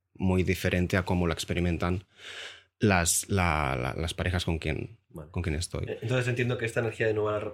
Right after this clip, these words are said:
Speaker 2: relación la, la sientes más suave quizá o no tan
Speaker 1: Es,
Speaker 2: intensa.
Speaker 1: es, es más,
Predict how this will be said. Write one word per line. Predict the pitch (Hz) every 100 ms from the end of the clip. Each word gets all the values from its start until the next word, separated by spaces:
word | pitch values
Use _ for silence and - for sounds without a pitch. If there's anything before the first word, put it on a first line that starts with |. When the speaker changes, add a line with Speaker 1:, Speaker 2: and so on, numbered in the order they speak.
| -
Speaker 2:
relación | 104 107 104 110 127
la, | 131 95 87
la | 95 90
sientes | - 101 95 117 - - _
más | 95 92 95 101
suave | - - 120 175 180
quizá | 123 - 170
o | 127 107
no | 110
tan | 117 120 113 110 104 _ _ - -
Speaker 1:
Es, | 131 127 - -
Speaker 2:
intensa. | 120 110 113 131 101 - _ _ _ _ _ _ _
Speaker 1:
es, | 120 123 120 117 - -
es | 117 113 117
más, | 113 110 101 -